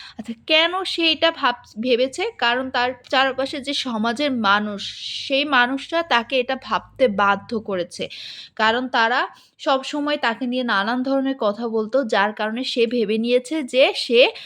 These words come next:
বিধাতার অভিশাপ রূপে তার পিতার গৃ-, গৃহে বা বাবার ঘরে এসেছে, এটা বুঝাতে চেয়েছে। তাহার ফল এই হইয়াছে, সাধারণের দৃষ্টিপথ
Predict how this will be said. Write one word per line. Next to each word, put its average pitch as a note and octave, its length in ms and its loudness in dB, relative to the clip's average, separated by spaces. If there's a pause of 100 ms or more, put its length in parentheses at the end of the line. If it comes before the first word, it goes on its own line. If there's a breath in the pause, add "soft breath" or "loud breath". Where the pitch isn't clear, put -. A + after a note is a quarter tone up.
(200 loud breath)
বিধাতার C#4+ 540 2
অভিশাপ C#4 680 4 (120)
রূপে A3+ 260 -2
তার G#3+ 240 4 (160)
পিতার C4 440 0
গৃ-, G3+ 200 -8 (280)
গৃহে A3+ 380 0
বা F#3+ 240 -2 (280)
বাবার G#3 500 2
ঘরে G#3+ 420 2
এসেছে, A#3 640 -2 (320 loud breath)
এটা A3 180 0
বুঝাতে G3+ 380 -4
চেয়েছে। - 340 -10 (420 loud breath)
তাহার D#4+ 500 2
ফল C#4+ 260 0 (100)
এই D4+ 240 0
হইয়াছে, A3+ 720 0
সাধারণের C4+ 720 0
দৃষ্টিপথ D4 640 -2